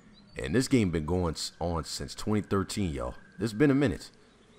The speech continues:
And I think they released the final season, I would say, at least three years ago, back in twenty nineteen. So I know some of the characters in the story with Clementine,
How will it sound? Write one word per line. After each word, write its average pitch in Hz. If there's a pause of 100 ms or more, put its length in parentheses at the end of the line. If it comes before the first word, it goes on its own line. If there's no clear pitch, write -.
And 76
I 80
think 120
they 98
released 87
the 82
final 92
season, 73
I 69
would 85
say, 67 (200)
at 67
least 135
three 113
years 120
ago, 120 (440)
back 92
in -
twenty 104
nineteen. 101 (840)
So 92
I 85
know 113
some 117
of 107
the 87
characters 92
in 90
the 80
story 85
with 67
Clementine, 82